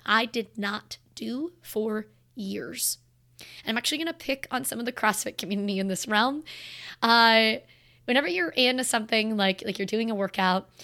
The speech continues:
and let's say you're in your box at CrossFit, and the workout has something that's like four rounds, and there's ten pull-ups each round.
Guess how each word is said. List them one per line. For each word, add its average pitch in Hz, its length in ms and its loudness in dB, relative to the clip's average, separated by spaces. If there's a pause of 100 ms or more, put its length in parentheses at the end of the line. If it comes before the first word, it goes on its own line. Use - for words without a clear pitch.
(260)
and 196 140 0
let's 220 180 2
say 240 260 6
you're 214 640 6
in 214 220 -2
your 233 140 0
box 202 540 2
at - 100 -6
CrossFit, 196 580 0 (520)
and 196 280 2
the 196 60 2
workout 233 400 4
has 233 140 4
something 214 340 0
that's 196 220 -4
like 202 260 -2
four 262 300 2
rounds, 240 640 2
and 196 120 -2
there's 196 220 -2
ten 220 300 -4
pull-ups 202 400 -4
each - 180 -6
round. - 300 -12